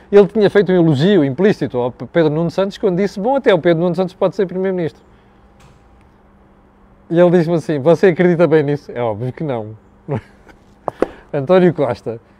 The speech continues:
tentou passar uma rasteira a Pedro Nuno Santos. Está a perceber? Pedro Nuno Santos, como é inteligente e esperto, percebeu. Não sei se a maior parte do pessoal percebeu. Mas eu, você já percebeu qual é a rasteira?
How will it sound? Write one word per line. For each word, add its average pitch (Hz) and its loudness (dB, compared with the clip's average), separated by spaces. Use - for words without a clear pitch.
tentou 156 0
passar 139 -2
uma 139 -2
rasteira 135 -4
a 139 -8
Pedro 160 2
Nuno 147 -2
Santos. 95 -8
Está 160 -2
a 143 2
perceber? 135 -4
Pedro 208 6
Nuno 208 2
Santos, 156 0
como 175 0
é 180 2
inteligente 147 0
e - -2
esperto, 165 -2
percebeu. 156 0
Não 170 0
sei 180 0
se 190 -2
a 180 2
maior 175 2
parte 160 0
do - -20
pessoal 170 2
percebeu. 160 -2
Mas 139 -2
eu, 180 4
você 139 -2
já 180 6
percebeu 170 0
qual 170 4
é 160 6
a 160 6
rasteira? 147 0